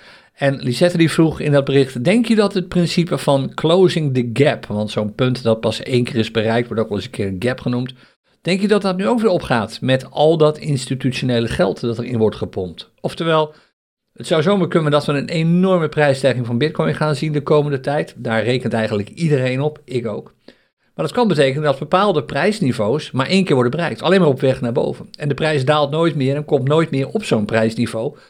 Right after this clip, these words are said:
En dan heb je dus een gap. En naar mijn mening, in principe wordt elke gap geraakt.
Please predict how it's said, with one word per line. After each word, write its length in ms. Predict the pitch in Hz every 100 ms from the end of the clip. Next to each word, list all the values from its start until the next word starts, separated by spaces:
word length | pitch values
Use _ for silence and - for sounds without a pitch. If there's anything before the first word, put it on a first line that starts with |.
| _ -
En 140 | 233
dan 100 | 285
heb 160 | 160 117
je 80 |
dus 120 | 113 120
een 180 | 160
gap. 280 | 180 165 - - _ _ _ _
En 300 | - 151 151
naar 180 | 147 135
mijn 200 | 160 180
mening, 500 | 180 180 180 180 175 _ _ _ _ _ _ _ _ -
in 140 | 131
principe 400 | 131 - 151 131
wordt 200 | 120 113
elke 360 | - 135 120 98
gap 240 | 110 104
geraakt. 480 | - 101 98 110 -